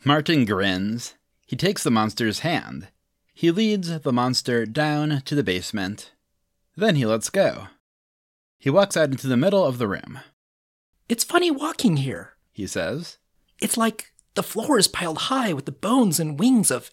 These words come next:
Speaker 2: angels."
Speaker 1: The monster taps the floor with a foot.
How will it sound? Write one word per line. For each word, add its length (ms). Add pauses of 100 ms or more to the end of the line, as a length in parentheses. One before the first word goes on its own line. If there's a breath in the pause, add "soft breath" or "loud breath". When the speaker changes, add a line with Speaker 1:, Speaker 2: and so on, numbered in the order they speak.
(100)
Speaker 2:
angels." 840 (1120)
Speaker 1:
The 220
monster 500
taps 320
the 100
floor 440
with 140
a 60
foot. 440